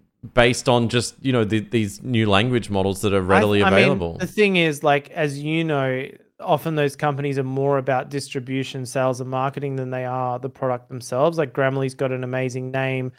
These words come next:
Speaker 2: They've probably got a bit of time to swap out their own tech for this, which I'm sure is better.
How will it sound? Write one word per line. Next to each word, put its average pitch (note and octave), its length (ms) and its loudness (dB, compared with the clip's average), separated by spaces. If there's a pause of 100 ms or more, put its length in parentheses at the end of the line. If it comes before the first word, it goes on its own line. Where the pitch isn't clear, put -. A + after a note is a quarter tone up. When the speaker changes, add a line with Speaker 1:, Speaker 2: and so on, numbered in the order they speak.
(280)
Speaker 2:
They've D3+ 140 4
probably D3+ 300 4
got C#3+ 140 4
a C3+ 40 2
bit C3+ 180 0
of C3 140 -2
time C3+ 400 -2
to C3 320 -4
swap C#3 320 0
out C3+ 160 0
their C3+ 160 2
own C3+ 180 0
tech C3+ 260 -8
for C#3 120 -6
this, C3+ 260 -2
which C3 140 -6
I'm B2+ 120 -4
sure C3+ 320 0
is A#2+ 140 -2
better. B2 480 -2